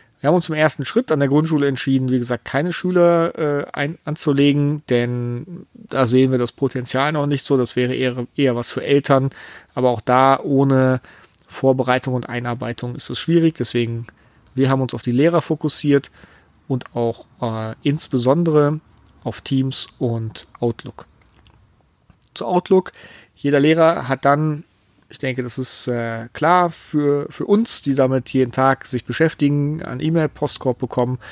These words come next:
und kann jetzt diese, diesen Weg nutzen, um mit den Eltern, aber auch mit den Kollegen zu kommunizieren. Das ist jetzt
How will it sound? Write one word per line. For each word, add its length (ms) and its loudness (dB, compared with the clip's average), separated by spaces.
und 100 -4
kann 160 -6
jetzt 260 -6
diese, 440 4
diesen 400 -4
Weg 260 2
nutzen, 520 2
um 160 -2
mit 140 0
den 80 0
Eltern, 420 0
aber 160 -2
auch 120 -4
mit 140 -6
den 80 -4
Kollegen 400 0
zu 120 -12
kommunizieren. 800 2
Das 240 -4
ist 160 -2
jetzt 400 -4